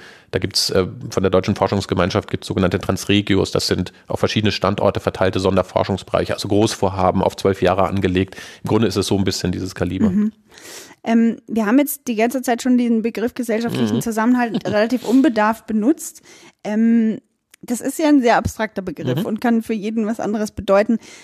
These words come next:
Speaker 2: Wie würdest du den beschreiben oder wie verwendest,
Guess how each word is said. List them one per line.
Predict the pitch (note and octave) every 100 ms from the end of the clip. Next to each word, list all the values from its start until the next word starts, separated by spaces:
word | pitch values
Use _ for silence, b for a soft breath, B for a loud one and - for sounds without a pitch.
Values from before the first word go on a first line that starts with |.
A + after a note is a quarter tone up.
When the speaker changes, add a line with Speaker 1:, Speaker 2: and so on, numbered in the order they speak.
| B
Speaker 2:
Wie | G3+ G3 A3+ C4 F4 - _
würdest | G#3 G#3 G#3+ - -
du | A#3
den | D#4 D#4+ D#4
beschreiben | D4+ - C#4 D4 D4+ D#4 C#4+
oder | - A#3+ G#3
wie | B3
verwendest, | B3+ B3 A3 B3 A#3+ -